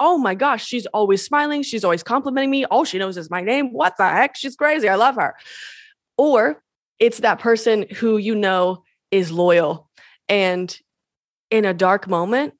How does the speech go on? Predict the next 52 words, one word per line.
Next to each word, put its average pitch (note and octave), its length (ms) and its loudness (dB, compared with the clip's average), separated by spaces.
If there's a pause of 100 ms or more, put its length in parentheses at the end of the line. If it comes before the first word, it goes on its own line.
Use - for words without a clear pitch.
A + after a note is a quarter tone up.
(260)
you B3 260 2
know E4 240 2
you C#4 160 0
can C4+ 200 -6
call B3 560 0 (540)
this B3+ 280 0
person G#3 300 -2
at - 100 -6
two G3+ 220 0
A E3+ 120 -2
M C#3+ 260 -6 (220)
and F#3+ 140 -4
they'll G#3 200 4
rush A3+ 320 2
over G#3+ 180 2
to G#3 100 -6
your G#3 140 0
room. A3+ 260 0 (460)
And G#3 100 0
even A#3+ 160 2
if C#4+ 120 -4
nothing A#3+ 280 2
else, B3+ 320 -2
they'll F#3+ 140 2
sit F#3+ 160 -2
beside F#2+ 340 -4
you - 240 -8 (320)
or G3+ 140 0
they'll G3+ 140 4
pray F#3 200 2
with A#2 180 -2
you - 220 -8 (120)
if F#3 160 -4
that's F#3 260 2
something F3+ 260 -2
that E3 220 -6
you're F#3+ 120 0
looking E3 220 -6
for. E3+ 220 -2 (280)
There, A#3+ 160 2 (240)
I A#3+ 120 4
was A#3 140 4
a, G3 220 4
I G#3+ 40 8
was A3 100 2
a G#3 80 4
tour A#3+ 240 2
guide F#3 200 2
on F3 120 -4
that F3+ 140 -8
college G3 260 -2
campus. G#3+ 440 -6